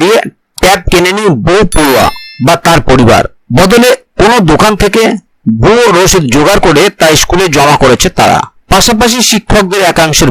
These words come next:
বক্তব্য, এখন অনলাইন ক্লাস শুরু হয়েছে, তাই ট্যাবের টাকা দিয়ে বরং পড়ুয়াদের ভুল পথে যাওয়ার রাস্তা করে দিচ্ছে সরকার। বদলে সেই অর্থ খরচ করে সার্বিক শিক্ষা পরিকাঠামো গড়ে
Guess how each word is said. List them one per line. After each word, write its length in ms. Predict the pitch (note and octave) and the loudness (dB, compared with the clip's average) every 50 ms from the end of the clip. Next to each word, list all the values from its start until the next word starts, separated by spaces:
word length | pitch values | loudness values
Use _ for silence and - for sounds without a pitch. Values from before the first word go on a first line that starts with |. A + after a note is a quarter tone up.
| A2 A2+ | 0 0
বক্তব্য, 400 | C#3+ - - - D#3+ C#3+ C#3+ D#3+ G#3+ C4 C4+ - _ _ - - _ _ - - - D#3+ | -2 -2 0 0 0 0 2 2 0 0 0 -2 _ _ -20 -20 _ _ -10 -4 -4 -2
এখন 180 | E3 - F3+ E3 - - - F3 | -2 0 -2 -2 -2 -2 -2 0
অনলাইন 280 | F#3 A3 A#3 A#3+ A#3+ B3 A3+ - | 0 0 0 -2 -4 -4 -4 -2
ক্লাস 220 | F3+ E3+ E3 D#3 - - | 0 2 2 2 0 0
শুরু 140 | F3+ E3+ E3 | 0 0 0
হয়েছে, 320 | C#3 C3 A2+ - - A2+ B2 - - _ _ _ - | 0 0 0 0 -2 -4 -4 -6 -10 _ _ _ -4
তাই 160 | F#3 F#3+ F#3 - - - - - | -2 0 0 -2 -4 -4 -2 0
ট্যাবের 300 | F#3+ F#3 G3 A#3 A#3+ - - | 2 2 2 2 0 0 0
টাকা 240 | E3+ D#3 D#3+ G3+ G#3+ | 0 0 0 0 -2
দিয়ে 180 | G3+ G#3 G#3 G3 | -2 0 -2 0
বরং 280 | D#3+ D#3 D3 D3+ F3+ A3 B3 A3+ G3+ E3 - | 2 2 2 2 2 0 0 -2 -4 -4 -2
পড়ুয়াদের 440 | - F3 F3 F#3+ F#3+ F#3 F3+ F#3+ E3+ C#3 A2+ A2 | 0 2 2 2 2 0 0 0 -2 0 0 0
ভুল 160 | D#3 G#3+ A3+ G3+ | 2 2 2 2
পথে 240 | G3+ - F#3 G#3+ G3+ D3+ D3+ | 2 2 2 2 0 2 2
যাওয়ার 240 | C3+ C#3 D#3+ F3 D#3 C#3 D3 | 2 2 2 2 2 2 0
রাস্তা 260 | D3+ - - - G#3 - - - _ - D#3 | 0 0 0 0 0 0 -2 -4 _ -2 0
করে 160 | E3+ E3+ D#3+ | 0 2 2
দিচ্ছে 300 | C#3+ D#3 - - - - | 0 -2 -2 -2 -2 -2
সরকার। 400 | - - - B2 - - G#2+ - - - - - - _ _ _ - C#3+ | 0 0 0 0 0 0 0 0 -2 -6 -10 -14 -20 _ _ _ -2 0
বদলে 320 | F3 F#3+ - - G#3+ A3 - - E3+ | 2 2 2 2 2 2 0 0 -2
সেই 260 | - - A3 A#3+ A#3+ A#3 G3+ | -2 0 0 0 0 0 0
অর্থ 140 | - - - - - | 0 0 0 0 0
খরচ 220 | - - G3 G#3 - - - | 0 2 0 0 0 0 0
করে 180 | C#3+ B2+ D#3 G3+ - - A3+ F3+ - - - - - | 2 2 2 2 2 0 -2 -4 -6 -8 -8 -4 -2
সার্বিক 380 | F#3+ F#3 F#3+ G3 G#3 B3 - - - | 0 0 0 0 0 0 -2 -2 -2
শিক্ষা 240 | B3+ A3+ - - A3 D#3+ F3 | -4 -2 -2 -2 0 0 2
পরিকাঠামো 480 | F3 F3 E3+ - E3+ D3+ E3+ F3 F3 E3 B2+ A2+ | 2 2 2 2 2 2 0 0 0 0 0 2
গড়ে 160 | D#3 G3+ A3+ | 2 2 2